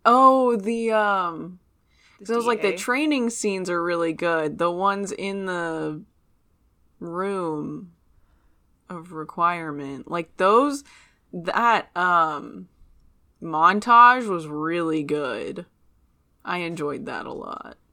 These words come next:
Speaker 2: I love how the movie directors of all of the movies were just like, "Oh, Dobby does this, give it to Neville." This is the second
Speaker 1: <laughs>
Speaker 2: time that Dobby has done something, and they've just been like, "Neville can do it."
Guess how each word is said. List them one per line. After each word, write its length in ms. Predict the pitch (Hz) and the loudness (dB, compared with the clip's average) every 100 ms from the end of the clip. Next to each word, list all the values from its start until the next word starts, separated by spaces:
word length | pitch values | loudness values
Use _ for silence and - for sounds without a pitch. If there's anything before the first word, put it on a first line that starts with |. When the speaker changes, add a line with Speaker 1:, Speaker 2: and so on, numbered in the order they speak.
| _ _ - - _ - | _ _ -20 -20 _ 0
Speaker 2:
I 260 | 214 311 | 2 4
love 280 | 311 220 220 | 4 2 0
how 460 | 233 214 196 185 - _ | -2 0 0 -2 -6 _
the 100 | 208 | -18
movie 360 | 208 196 180 208 | -14 -14 -14 -16
directors 920 | 202 202 208 208 214 220 214 - - - _ _ - | -10 -8 -8 -8 -10 -10 -14 -20 -20 -20 _ _ -4
of 120 | 208 | 2
all 240 | 190 190 | 6 6
of 120 | 220 220 | 6 -2
the 60 | |
movies 440 | 202 175 185 202 202 | -10 -10 -10 -12 -12
were 80 | 185 | -12
just 260 | 196 - | -12 -10
like, 320 | 190 175 - _ - | -8 -8 -10 _ -8
"Oh, 200 | 196 170 | -8 -6
Dobby 400 | 175 165 175 214 | -2 -2 -2 -8
does 240 | 226 233 | -8 -8
this, 260 | 240 240 - | -10 -12 -12
give 180 | 214 208 | -12 -12
it 80 | 208 | -14
to 80 | 160 | -12
Neville." 400 | 156 - - 185 _ _ _ _ _ _ _ _ _ _ _ _ 494 | -12 -12 -18 -20 _ _ _ _ _ _ _ _ _ _ _ _ 6
This 120 | 415 247 | 6 6
is 40 | |
the 100 | 302 | 2
second 340 | - 269 262 233 | 4 4 4 2
Speaker 1:
<laughs> 60 | |
Speaker 2:
time 420 | 220 214 185 170 - | 4 4 2 -2 -4
that 160 | 202 190 | -2 0
Dobby 280 | 190 185 208 | 2 0 -2
has 100 | 202 | -8
done 220 | 175 185 | -8 -10
something, 300 | 196 196 202 | -12 -14 -16
and 80 | 180 | -14
they've 120 | 196 | -16
just 180 | 196 196 | -16 -16
been 100 | 190 | -14
like, 140 | 175 | -12
"Neville 240 | 170 156 165 | -10 -10 -12
can 120 | 156 | -18
do 140 | 135 143 | -18 -18
it." 220 | 147 | -18